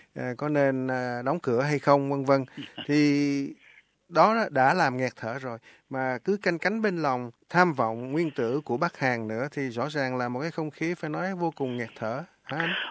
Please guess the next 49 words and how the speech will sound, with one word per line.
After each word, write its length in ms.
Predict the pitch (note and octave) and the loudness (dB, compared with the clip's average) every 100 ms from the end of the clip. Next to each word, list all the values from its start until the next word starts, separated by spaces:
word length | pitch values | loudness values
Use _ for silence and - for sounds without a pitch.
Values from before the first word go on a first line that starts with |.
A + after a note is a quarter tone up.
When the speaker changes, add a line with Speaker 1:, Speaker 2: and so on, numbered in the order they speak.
| - | -2
Speaker 2:
Ờ, 160 | F3+ D#3+ | 0 4
cái, 200 | G3+ F#3+ | 4 2
cái 180 | F#3 F#3 F#3+ | 2 0 0
tình 180 | C#3+ B2+ | -4 -2
trạng 280 | A#2 A2+ A#2+ | 0 0 2
ở 140 | A#2+ | 2
Nam 200 | D3 C3+ | 2 2
Hàn 220 | B2 A2+ | 0 0
nó, 340 | C3+ D3+ D3+ D3+ | -2 0 0 2
nó, 160 | C#3+ | 0
nó 280 | C#3+ D#3+ D3+ | 0 -2 -2
vẫn 220 | A#2+ C3 | -2 -2
luôn 180 | D3 C#3+ | 0 2
luôn 200 | C#3 C3 | 2 2
nghẹt 160 | A#2 G#2+ | 0 0
thở 220 | - A2+ | 2 2
như 140 | C#3+ B2+ | 2 2
vậy 200 | G#2+ G#2 | 2 2
từ 300 | - A2 G#2 | 2 0 2
hồi 380 | G#2+ A2+ G2 G2 | 0 2 0 -2
năm 160 | G2 A2 | -2 -2
một 80 | G#2+ | -2
nghìn 200 | G#2 F#2+ | -4 -4
chín 160 | A#2 | -6
trăm 200 | B2+ A2 | -2 0
năm 120 | A2 A#2 | 0 -2
mươi 100 | A2 | 0
ba 240 | A2 G#2+ | 2 0
đến 200 | G2+ A#2+ | -2 -4
giờ, 240 | A#2 F#2+ | 0 0
đặc 160 | A2 G#2 | 0 -2
biệt 160 | - G2 | -2 -2
là 120 | G2+ F#2+ - - - - - | -2 -2 -6 -8 -8 -6 2
sau 200 | B2+ A#2+ | 4 4
dưới 180 | B2 C3+ | 0 2
cái 100 | C3+ | 2
thời 260 | B2 G2 | 4 2
của 160 | F2+ A#2 | 2 -2
các 180 | - C3+ | 2 2
cái 80 | D3 | 2
tướng 160 | - D3+ | -2 2
lãnh 240 | A2+ A#2+ | 2 0
đang 160 | C3+ A2+ | -4 -2
cầm 180 | G2+ F#2+ | -4 -4
quyền 340 | - G#2 G2 | -2 -2 0
giống 180 | G#2+ C3 | 0 0
như 140 | A#2+ | 0
là 120 | A2 F#2 | 2 2
ông 160 | G#2 | 0